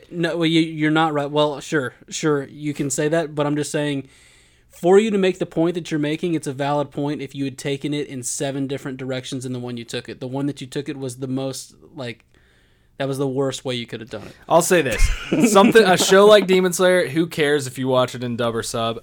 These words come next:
Speaker 2: A show like this in Attack on Titan, watch it in its original form.
Speaker 1: Someone pull the clip
Speaker 2: There you
Speaker 1: of
Speaker 2: go.
Speaker 1: when we talk about Demon Slayer and Chad goes, "You're, you're watching it in dub?"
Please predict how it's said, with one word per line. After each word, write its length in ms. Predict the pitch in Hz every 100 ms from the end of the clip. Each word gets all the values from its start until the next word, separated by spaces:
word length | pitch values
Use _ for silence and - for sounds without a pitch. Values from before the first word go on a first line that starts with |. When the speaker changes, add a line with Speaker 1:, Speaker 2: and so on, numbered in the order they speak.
| -
Speaker 2:
A 140 | 92
show 360 | - - 151 160
like 280 | 147 123
this 300 | 120 127 131 131
in 60 |
Attack 360 | 110 113 120 117
on 100 | 117
Titan, 440 | - 113 113 117
watch 320 | 101 113 127 156
it 120 | 131
in 60 | 120
its 140 | -
original 380 | 113 113 110 98
form. 380 | - 90 95 101 _ _
Speaker 1:
Someone 320 | - 170 175
pull 220 | 175 185 175
the 80 |
clip 460 | 170 - 160 151 - -
Speaker 2:
There 260 | 113 131
you 100 | 127
Speaker 1:
of 200 | 90 -
Speaker 2:
go. 140 | - -
Speaker 1:
when 220 | 139 135
we 120 | 131
talk 200 | 123 139
about 220 | 127 131 127
Demon 280 | 131 127
Slayer 360 | 120 131 120 120
and 180 | 113 123
Chad 340 | - 127 120
goes, 300 | 127 123 117 _ _ - -
"You're, 240 | 202 302 392 _ _ _ _ _ -
you're 220 | 220 392
watching 380 | - - 359 359
it 100 | 349
in 240 | 302 254 - -
dub?" 360 | 165 262 330